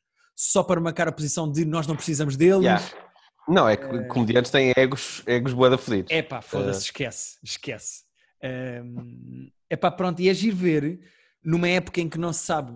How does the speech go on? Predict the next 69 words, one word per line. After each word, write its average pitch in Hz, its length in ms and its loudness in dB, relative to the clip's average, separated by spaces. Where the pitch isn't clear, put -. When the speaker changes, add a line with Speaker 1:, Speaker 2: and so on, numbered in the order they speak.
Speaker 1:
hoje 147 200 -6
em 147 60 -4
dia, 147 160 -2
dois 135 160 -8
mil 139 120 -8
e 135 60 -4
vinte, 120 220 -10
em 123 60 -8
que 120 40 -10
não 135 100 -6
se - 80 -10
sabe 127 180 -4
muito 139 200 -8
bem, 135 200 -4
os 135 100 -8
comediantes 147 420 -4
andam 147 160 -4
um - 20 -4
bocado 139 240 -4
a 143 40 0
apalpar 139 340 -4
terreno 143 240 -8
de 117 80 -16
como 147 140 -6
é 147 40 -6
que - 80 -12
se - 80 -12
podem 143 260 -4
vender, 131 460 -6
o 123 60 -16
que - 80 -10
é 147 40 -10
que - 80 -16
faço? 113 220 -14
Faço - 280 -10
stories, 131 420 -8
faço 143 220 -10
podcasts, 131 500 -8
Speaker 2:
Uhum. 120 80 -6
Speaker 1:
vou 143 140 -4
para 151 140 -8
o - 20 -8
Twitch, - 540 -8
qual 147 180 -4
é 151 60 0
o 147 60 -2
formato, 143 520 -8
qual 135 160 -8
é 143 60 -6
a 135 40 -8
plataforma? 143 680 -8
É 151 80 0
giro 175 240 2
ver 180 320 2
que 190 320 2
estes 185 240 -2
comediantes 185 420 0
também 196 220 -2
andavam 185 260 -2
do 175 80 -2
género, 175 320 -2
vou 160 120 -4
para 160 180 0
a - 20 2
Speaker 2:
Também 120 160 2
passaram 139 280 2
Speaker 1:
rádio, 131 140 -6
Speaker 2:
por 131 80 -4
isso. 127 100 -8